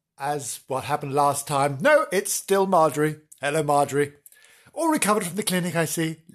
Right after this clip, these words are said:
Lovely, lovely. Looking gorgeous.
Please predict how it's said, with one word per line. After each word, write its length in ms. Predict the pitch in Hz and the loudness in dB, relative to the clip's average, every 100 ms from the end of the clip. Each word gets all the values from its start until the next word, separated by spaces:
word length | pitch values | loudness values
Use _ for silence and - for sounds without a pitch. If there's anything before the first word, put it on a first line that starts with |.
| - | -10
Lovely, 440 | 127 131 107 104 | -8 -8 -8 -10
lovely. 500 | 101 90 101 92 113 123 | -10 -14 -14 -16 -16 -6
Looking 520 | 131 254 294 277 - _ _ _ _ _ _ - | -4 -4 -6 -10 -12 _ _ _ _ _ _ -2
gorgeous. 560 | - - - - - | 0 0 -4 -18 -20